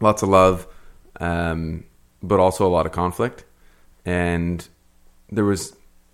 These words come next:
never anything physical by any means, um, but there was a lot of verbal conflict in the house. And so I think I kind of adopted the role of a bit of a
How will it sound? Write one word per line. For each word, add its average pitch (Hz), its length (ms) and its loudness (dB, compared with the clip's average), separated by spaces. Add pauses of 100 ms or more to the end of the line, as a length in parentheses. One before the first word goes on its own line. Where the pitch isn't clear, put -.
(100)
never 110 200 2
anything 95 280 -2
physical 113 760 0
by 87 140 0
any 90 160 -2
means, 90 520 -6 (120)
um, 80 640 -4
but 92 240 -2
there 90 140 0
was 85 380 -4 (160)
a 90 60 -6
lot 85 420 0
of 82 400 -4 (360)
verbal 76 680 -2
conflict 73 560 -8
in 69 100 -10
the 73 100 -10
house. 60 420 -10 (100)
And 85 180 -6
so 82 380 -4 (760)
I 92 120 -2
think 101 300 -6 (440)
I 90 140 0
kind 98 200 -2
of 87 80 -4
adopted 82 540 -2
the 85 100 -4
role 82 540 -2
of 80 200 -6
a 80 60 -10
bit 85 160 -4
of 80 100 -8
a 80 300 -4